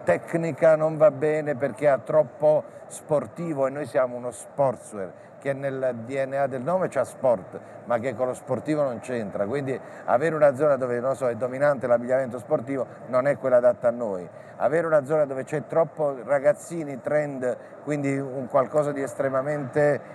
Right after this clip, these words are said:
non so, aggressivo, troppo, eh, street fashion, non è per noi, perché noi non siamo per la proposta dei ragazzini, noi non abbiamo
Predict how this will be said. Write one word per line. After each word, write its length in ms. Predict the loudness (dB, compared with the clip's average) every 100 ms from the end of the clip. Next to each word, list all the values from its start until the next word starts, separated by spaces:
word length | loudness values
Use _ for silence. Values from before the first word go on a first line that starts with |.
| -6
non 140 | -2 2
so, 160 | 4
aggressivo, 800 | 4 0 0 -2 -4 -4 -2 -2
troppo, 480 | 2 2 2 0 0 -2 -20 -14
eh, 160 | -8 -8
street 380 | -6 -6 -6 -6
fashion, 600 | -2 -2 0 0 0 0 -12 -2
non 240 | 0 2
è 80 | 2
per 220 | 2 0
noi, 260 | 2 -2 -2
perché 240 | -4 -4
noi 160 | -6 -4
non 160 | -6 -6
siamo 380 | 2 2 2
per 140 | 0 2
la 100 | 2
proposta 400 | 2 -2 -2 -4
dei 100 | 0
ragazzini, 400 | 2 0 -4 -10 -12 -8
noi 160 | -4
non 120 | 0 0
abbiamo 640 | 2 4 6 6 2